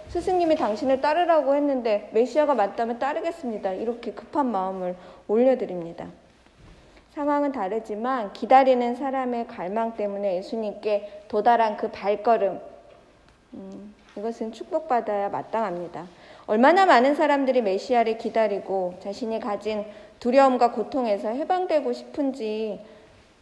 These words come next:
살펴보게 됩니다. 예수님은 그런 긴, 큰 기다림 끝에 오신 분입니다. 성삼위일체까지 오게 되면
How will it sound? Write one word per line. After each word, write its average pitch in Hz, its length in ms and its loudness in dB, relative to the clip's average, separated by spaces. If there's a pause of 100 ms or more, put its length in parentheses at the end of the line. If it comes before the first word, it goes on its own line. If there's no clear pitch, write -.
(280)
살펴보게 285 560 -4
됩니다. 180 400 -14 (540)
예수님은 262 460 0
그런 226 440 -4
긴, 233 480 -6 (380)
큰 494 400 -2
기다림 233 580 -2
끝에 359 360 -2
오신 214 320 -2
분입니다. 175 500 -10 (840)
성삼위일체까지 330 1400 0
오게 208 280 -2
되면 240 540 -2